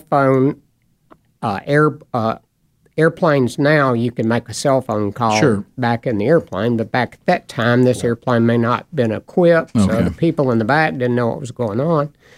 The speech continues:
Speaker 1: Uh, but now we have, it's called A D S B. It's Automated Dependent Surveillance. And there is a device on the airplane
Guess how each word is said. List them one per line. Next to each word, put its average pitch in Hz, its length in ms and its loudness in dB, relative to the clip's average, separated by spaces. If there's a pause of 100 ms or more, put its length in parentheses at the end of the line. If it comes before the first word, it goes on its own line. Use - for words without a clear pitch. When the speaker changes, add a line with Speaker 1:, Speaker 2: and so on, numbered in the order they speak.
(420)
Speaker 1:
Uh, 131 300 2 (120)
but 139 220 -2
now 208 260 4
we 147 160 2
have, 131 500 0 (600)
it's - 100 -18
called 131 340 0
A 147 240 2
D 131 300 2
S 131 280 0
B. 127 540 0 (160)
It's 113 300 -4
Automated 123 720 0
Dependent - 580 -2
Surveillance. 117 1000 -4 (260)
And 120 480 0 (760)
there 139 160 2
is 131 140 0
a 120 60 -2
device 143 600 2
on 139 200 0
the 131 120 2
airplane 127 800 0